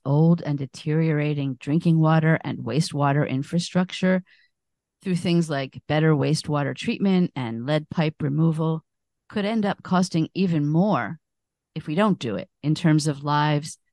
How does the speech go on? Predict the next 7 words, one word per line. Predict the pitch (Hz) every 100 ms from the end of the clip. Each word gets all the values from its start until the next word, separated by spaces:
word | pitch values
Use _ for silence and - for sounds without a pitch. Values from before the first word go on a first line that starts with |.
| _
medical | 151 143 135 156 156
costs, | - 156 143 151 - -
missing | 151 151 151 151
work, | 143 143 175 - -
and | 160 156
continuing | 156 - 202 202 170 160
pollution. | 170 185 254 - 120